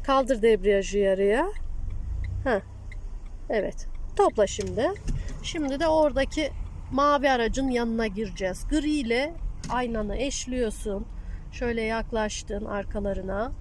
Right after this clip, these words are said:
Mavi ile yeşilin arasına gireceğiz. Evet, debriyajımıza bas.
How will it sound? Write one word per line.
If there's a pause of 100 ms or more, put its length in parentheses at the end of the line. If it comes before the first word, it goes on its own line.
(960)
Mavi
ile
yeşilin
arasına
gireceğiz. (1800)
Evet,
debriyajımıza
bas.